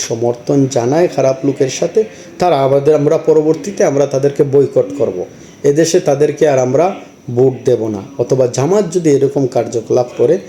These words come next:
তাহলে, তাহলে আমরা এদেরকে আর ভোট দেব না। কেন? আজকে আমাদের, আমাদের যেই এই দেশ পরিবর্তনের জন্য যতটুকু করার ছিল ওরা করতে পারে নাই,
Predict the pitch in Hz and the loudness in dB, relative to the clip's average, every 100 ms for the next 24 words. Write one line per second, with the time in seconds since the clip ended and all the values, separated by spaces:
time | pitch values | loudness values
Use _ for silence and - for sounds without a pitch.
0 | - - 190 220 151 139 143 135 131 123 | -20 -6 0 0 2 2 2 2 2 2
1 | 123 123 135 120 110 127 - - - 120 | 2 -2 0 -2 -2 -6 -6 -18 -2 0
2 | 110 113 101 104 113 - - - - - | 2 -2 -4 -4 -6 -8 -20 -20 -20 -12
3 | - 151 202 240 - - - - 120 - | -2 2 2 0 -8 -20 -20 -8 -6 -6
4 | - 196 220 - 135 139 131 135 147 - | 0 2 2 0 -2 0 2 2 2 -2
5 | - - - - - 120 135 165 170 165 | -20 -20 -20 -20 -10 -2 0 2 2 2
6 | 131 131 131 131 139 - 131 127 123 123 | 2 2 2 0 -2 2 4 4 4 2
7 | 123 165 - - 143 127 127 - 131 127 | 2 2 2 0 0 2 0 0 0 0
8 | 120 127 120 120 123 - 170 - 170 185 | 2 2 2 2 -2 -4 -8 0 0 0
9 | - - - - 143 185 202 - 220 233 | -4 -20 -20 -2 2 2 2 0 0 2
10 | 165 123 131 - 131 107 107 101 92 | 2 2 0 0 -2 -2 -2 -2 -4